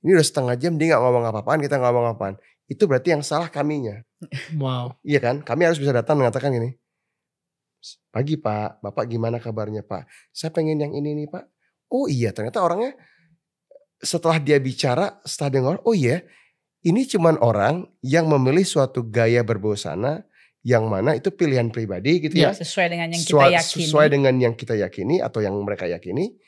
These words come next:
Speaker 1: dalam pandangan mereka, maka gue biasa aja.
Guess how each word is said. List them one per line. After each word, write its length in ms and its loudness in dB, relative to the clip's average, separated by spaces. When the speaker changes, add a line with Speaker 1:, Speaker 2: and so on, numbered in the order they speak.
Speaker 1:
dalam 200 -4
pandangan 340 -6
mereka, 420 -8
maka 300 -8
gue 320 -4
biasa 280 0
aja. 280 -10